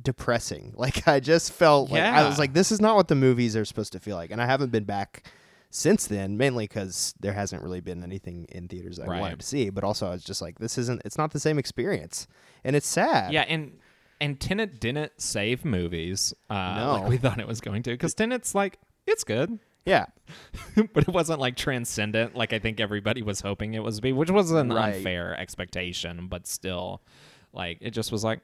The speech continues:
Speaker 2: "Oh, it's fine."
Speaker 1: Yeah, yeah.
Speaker 2: That's good. Um, maybe we'll be allowed, I don't know. Well, I say allowed. We're allowed to go to movies right now. You're not 'cause you're a Regal Crown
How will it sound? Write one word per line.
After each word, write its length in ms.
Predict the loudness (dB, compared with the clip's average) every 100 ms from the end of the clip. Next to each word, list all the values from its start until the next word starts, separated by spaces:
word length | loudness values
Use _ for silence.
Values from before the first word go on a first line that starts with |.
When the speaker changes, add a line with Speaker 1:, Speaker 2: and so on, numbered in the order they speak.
| _
Speaker 2:
"Oh, 120 | -4 -4
it's 100 | 2
fine." 200 | 2 2 -4
Speaker 1:
Yeah, 380 | -8 -4 -4 -6 -8
yeah. 180 | -6 -4
Speaker 2:
That's 140 | -6 -8
good. 260 | -10 -8 -10 -18 -20 -20 _ _ _ -20 -20 _
Um, 600 | -6 -2 0 0 -4 -8 -12 -6
maybe 380 | -2 0 0 0
we'll 240 | 2 2
be 180 | 2 0
allowed, 720 | 2 4 4 4 2 2 -2 -6 -12 -20 _ _ _ _ _ _ 2
I 80 |
don't 120 | 4 4
know. 240 | 2 2
Well, 240 | 2 4
I 140 | 4 2
say 220 | 0 0
allowed. 320 | 0 0 2
We're 100 | 2
allowed 200 | 2 2
to 60 | 2
go 120 | 0
to 60 | 0
movies 360 | 0 0 -2
right 140 | -2 -4
now. 220 | -6 -4
You're 200 | 0 2
not 240 | 2 0
'cause 120 | -2 -2
you're 120 | -2
a 40 |
Regal 280 | 0 0 -2
Crown 420 | -2 -2 -2 -6